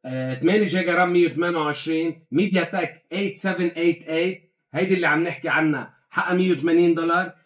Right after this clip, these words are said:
اللي بيشتريها بيجي على المحل بياخد هدية قيمة، واللي بيشتريها أونلاين كمان بياخد هدية قيمة. وصار فيني أقول لك تصبح على خير للنايمين. Asterix وصل، انطرونا بكل شي جديد.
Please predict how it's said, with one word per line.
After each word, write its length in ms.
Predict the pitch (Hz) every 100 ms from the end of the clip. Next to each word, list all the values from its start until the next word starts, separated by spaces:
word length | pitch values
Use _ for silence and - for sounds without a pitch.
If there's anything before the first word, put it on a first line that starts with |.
| _ 131
اللي 140 | 143
بيشتريها 640 | 151 160 - 185 180 147
بيجي 240 | 127 165 170
على 160 | 151
المحل 500 | 160 139 147 160 170 - _ -
بياخد 400 | 131 170 160 156
هدية 720 | 151 147 160 156 156 160 160 _ _ _ _
قيمة، 680 | 151 160 156 151 147 147 151 - -
واللي 280 | 117 160 165
بيشتريها 560 | 165 160 - 185 185 170
أونلاين 480 | 165 165 170 170
كمان 400 | 147 151 156 180
بياخد 320 | 160 175 160 151
هدية 380 | 143 156 156
قيمة. 540 | 147 156 156 147 147 143 - _
وصار 260 | - 156 156
فيني 280 | 175 175 165
أقول 180 | 165 165
لك 340 | 160 160 - _ _ -
تصبح 280 | 185 180 175
على 200 | 160 160
خير 200 | 165 160
للنايمين. 760 | 156 156 147 151 156 160 156 _ _ -
Asterix 640 | 156 160 - 165 160 -
وصل، 680 | 151 160 156 156 156 160 147 _ _ -
انطرونا 720 | 131 127 156 156 160 156 160
بكل 320 | 143 135 160
شي 180 | 147 151
جديد. 480 | 139 131 151 156 156